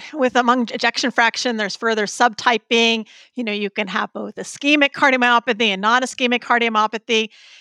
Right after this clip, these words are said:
And hepf is really emerging to be a very <laughs> heterogeneous disorder. It may have different phenotypes, such as an obesity phenotype or perhaps a hypertensive phenotype. So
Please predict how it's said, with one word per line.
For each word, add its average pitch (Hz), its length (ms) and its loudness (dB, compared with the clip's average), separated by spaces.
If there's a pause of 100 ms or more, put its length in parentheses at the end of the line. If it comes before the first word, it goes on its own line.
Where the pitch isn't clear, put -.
And 226 120 0
hepf 262 560 0
is 220 200 -6
really 226 300 -2
emerging 208 420 -6
to 196 60 -8
be 202 100 -6
a 190 80 -4
very 220 640 0
<laughs> - 0 -
heterogeneous 254 760 0
disorder. 254 760 4 (420)
It 202 120 -4
may 214 120 0
have 202 160 -2
different 233 560 2 (160)
phenotypes, 254 720 2
such - 240 -10
as 202 200 -12
an 202 120 -10
obesity 226 640 -6
phenotype 214 880 2
or 185 80 -6
perhaps - 380 -10
a 180 40 -6
hypertensive 220 680 -6
phenotype. 208 580 -2
So 196 280 -2